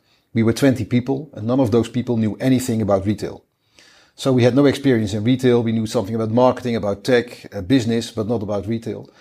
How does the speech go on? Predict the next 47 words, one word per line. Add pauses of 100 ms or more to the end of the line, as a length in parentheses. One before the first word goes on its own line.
(120)
So
the
only
way
to
figure
out
how
this
would
work
was
by
trying
things (320)
and
see
how
customer
responded. (580)
And
we
found
out
that
if
you
really
focus
on
the
customer
response
and
build
from
that,
that
you
can
move
fast.
So
we
had
customer
focus.